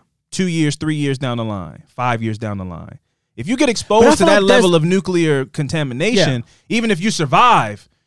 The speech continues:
Speaker 1: it's not just like, "Whew, man, let me just brush this nuke dust off me."
Speaker 2: But I feel like it's always a percentage of somebody that, people that goes like, "Hmm, I, my body didn't fucking, I don't know, t-,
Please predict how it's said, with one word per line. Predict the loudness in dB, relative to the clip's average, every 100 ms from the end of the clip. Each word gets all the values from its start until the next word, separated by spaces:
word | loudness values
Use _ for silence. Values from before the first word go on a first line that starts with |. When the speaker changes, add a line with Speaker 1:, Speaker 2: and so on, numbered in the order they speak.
| _
Speaker 1:
it's | -6 -2
not | 0
just | 0 0
like, | 0 4
"Whew, | 6 6 4 -2 -6 _ -8
man, | -4 -4 -8 _ _ _ _ _
let | -8
me | -4
just | -4 -2
brush | -2 -2
this | -4
nuke | 2 2 2
dust | -2 0
off | -2 -4 -4
me." | 0
Speaker 2:
But |
I | 2
feel | 4 2
like | 2
it's | 2
always | 4 6 6 4
a | 2
percentage | 0 -2 -2
of | -2
somebody | -2 0 0 -2
that, | -2
people | -2 -2 -4
that | -6
goes | -6 -8
like, | -10 -14
"Hmm, | -14 -14 -16 _ _ _ _ _ _ _ -8
I, | -8 -4
my | -2
body | 2 2 2
didn't | 0 0 -4 -8 -12 _ _ _ _ _ _ _
fucking, | -12 -10 -14 _ _ -8
I | -4
don't | -4
know, | -6 -10 _ _
t-, | -20